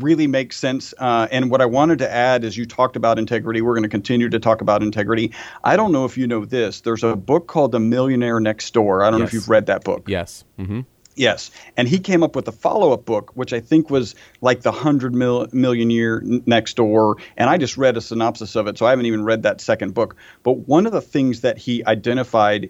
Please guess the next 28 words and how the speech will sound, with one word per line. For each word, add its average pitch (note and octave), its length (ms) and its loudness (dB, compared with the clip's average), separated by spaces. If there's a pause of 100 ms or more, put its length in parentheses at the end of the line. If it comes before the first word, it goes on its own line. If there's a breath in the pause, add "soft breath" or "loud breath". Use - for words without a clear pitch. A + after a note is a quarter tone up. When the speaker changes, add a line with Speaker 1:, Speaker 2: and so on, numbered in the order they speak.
(100)
Speaker 1:
in A#2 420 0
as A2 160 2
a F#2+ 40 -8
characteristic A#2+ 800 -4
of - 120 -8
these B2+ 260 -4
people A#2 320 0
who A2+ 280 0 (280 loud breath)
are G#2+ 220 4
a A#2 40 2
hundred C3 420 0
millionaires A#2 680 -2
plus, - 560 0 (500 soft breath)
the B2+ 80 0
one C3+ 560 2
common D#3 540 0
characteristic A2+ 680 -8
that G#2+ 160 -6
they G2+ 80 -6
had G2+ 340 -6 (240 soft breath)
was B2 380 2 (100)
integrity. A2+ 580 -6 (220)
Speaker 2:
Mm. F#2 180 -10
Speaker 1:
right? A#2 180 -2
And C#3 120 -2
I D3 40 0
think F#3+ 280 -8
people C#3 520 -2